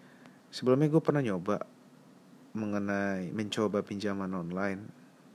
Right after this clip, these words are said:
Karena zaman sekarang ini kan, selain kartu kredit, kredit online itu juga kan banyak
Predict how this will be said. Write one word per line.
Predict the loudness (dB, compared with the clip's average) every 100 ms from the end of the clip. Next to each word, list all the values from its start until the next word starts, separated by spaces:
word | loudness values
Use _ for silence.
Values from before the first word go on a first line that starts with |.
| -20 -20 -20 -20 -20 -20 -20 -20 -18 -18 -20 -20 -20 -10 -2
Karena | 0 2
zaman | 2 2
sekarang | -4 -6 -4 -4 -2 -4
ini | -4 -4
kan, | -2 -2 -2 -6 -14 -20 -20 -20 -20 -20 -20 -20 -10 -8 -8 -12 -20 -20 -20 -16
selain | -6 -2 -2 -4
kartu | -6 -6
kredit, | -2 2 2 2 -2 -2 -20 -20 -20 -20 -20 -20 -20 -20 -20 -20 -20 -20 -20 -20 -20 -20 -20 -20 -20 -8
kredit | -2 0 0
online | -4 -6 -2 -2 -2
itu | -4 -4 -2
juga | -4
kan | -4 -6 -2
banyak | -2 -2 -4